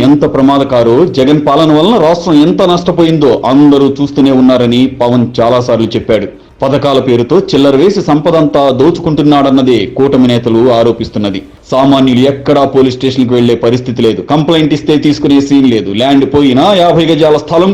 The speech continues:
కూడా వదలకుండా కబ్జా చేసినా ఎవ్వరూ ఏమీ చేయలేని పరిస్థితిలో పడ్డారు. గంజాయి, డ్రగ్స్ విపరీతంగా వచ్చేసి యూత్ అంతా వాటి ప్రభావంలో పడిపోతే వారిని చూసి ఆడవని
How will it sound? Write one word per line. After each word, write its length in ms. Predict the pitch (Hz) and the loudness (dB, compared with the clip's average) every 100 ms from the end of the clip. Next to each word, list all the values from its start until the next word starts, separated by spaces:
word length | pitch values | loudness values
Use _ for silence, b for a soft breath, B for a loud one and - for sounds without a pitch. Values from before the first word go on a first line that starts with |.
| 185 | 0
కూడా 160 | 170 160 | 2 2
వదలకుండా 440 | 156 160 151 151 143 156 | 2 0 0 0 0 -2
కబ్జా 260 | 135 147 139 | 0 0 0
చేసినా 320 | 151 147 147 127 98 B B B B 113 135 | -2 0 0 0 -4 B B B B -2 0
ఎవ్వరూ 460 | 123 123 127 127 123 127 | 0 0 2 2 2 2
ఏమీ 200 | 127 127 127 | 2 2 0
చేయలేని 340 | 117 120 113 120 | 0 0 -2 -2
పరిస్థితిలో 480 | 117 - 120 110 107 | -4 -4 -4 -2 -2
పడ్డారు. 300 | 107 104 104 - - B B B 107 | -2 -2 -4 -8 -20 B B B -4
గంజాయి, 420 | 123 131 123 110 139 - | 0 2 2 2 0 0
డ్రగ్స్ 260 | 131 131 - | 0 -2 -2
విపరీతంగా 540 | 123 147 156 165 156 151 | -2 0 0 0 2 2
వచ్చేసి 340 | 139 185 220 - 123 | 0 0 -2 -2 0
యూత్ 240 | 160 - | 0 2
అంతా 280 | 151 143 143 135 120 | 2 2 0 0 0
వాటి 180 | 139 135 | 0 -2
ప్రభావంలో 440 | 131 127 131 127 120 | -2 0 2 2 0
పడిపోతే 380 | 120 120 120 120 92 B B 104 | -2 -2 0 -2 -4 B B -4
వారిని 320 | 110 123 120 123 | -2 0 0 -2
చూసి 240 | 147 143 135 127 | -4 0 0 0
ఆడవని 260 | 123 120 | 0 -2